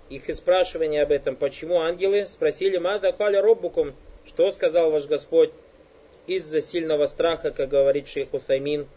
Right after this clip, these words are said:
Потому что из-за сильного страха перед тем, что, может быть, Аллах Субхану ва Тааля сказал что-то о них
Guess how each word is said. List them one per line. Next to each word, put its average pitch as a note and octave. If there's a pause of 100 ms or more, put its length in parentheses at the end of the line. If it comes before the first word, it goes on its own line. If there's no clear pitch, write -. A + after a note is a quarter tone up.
(840)
Потому D3
что -
из-за D3+
сильного F3
страха F3+
перед D#3+
тем, G3+
что, E3+
может E3+
быть, D#3
Аллах D3+
Субхану D#3+
ва D3
Тааля D3+
сказал D#3+
что-то D#3+
о D#3
них E3+